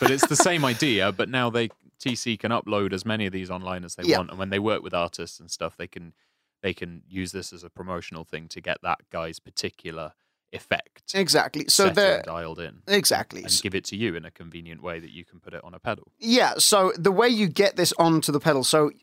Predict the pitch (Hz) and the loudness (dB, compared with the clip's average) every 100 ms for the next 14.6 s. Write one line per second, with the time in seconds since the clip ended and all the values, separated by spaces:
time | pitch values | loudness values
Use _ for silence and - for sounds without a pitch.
0 | - 151 147 151 - 151 160 175 156 147 | 4 6 6 4 2 2 4 6 6 4
1 | 151 - 151 139 135 - 127 143 135 143 | 2 2 2 2 -2 -6 -2 0 4 2
2 | - - 160 196 190 - 139 143 147 143 | 4 2 4 4 2 2 4 6 4 4
3 | - 139 151 - - 156 147 180 165 147 | 2 2 -2 -4 -2 2 2 4 4 6
4 | 147 151 156 139 135 120 131 127 120 123 | 4 4 4 4 2 2 -2 -2 -6 -10
5 | 127 123 123 127 127 _ - _ - 139 | -12 -10 -6 -6 -8 _ -20 _ 2 4
6 | 131 - 139 - 151 139 135 131 135 135 | 4 0 -8 2 4 4 2 0 0 -2
7 | 127 127 127 123 123 - _ 127 117 - | -2 -2 -4 -4 -4 -6 _ -14 -14 -14
8 | 120 - 120 110 _ 143 131 127 - 123 | -16 -10 -10 -10 _ -2 -2 -2 -6 -6
9 | 120 - 123 120 - 123 113 113 - - | -6 -6 -4 -4 -6 -6 -6 -8 -10 -8
10 | 92 131 123 123 127 127 - - 160 180 | -4 -2 0 0 2 2 2 0 2 2
11 | - - - - - - 156 151 - - | 0 -14 -14 -16 0 4 6 4 -2 -8
12 | - 156 151 135 120 - 135 - - - | 2 4 6 4 4 2 2 -4 -8 0
13 | 165 165 - 120 123 - 139 139 143 131 | 4 4 2 -4 -4 -2 0 0 0 -2
14 | 139 135 - 160 - | -6 -4 0 0 0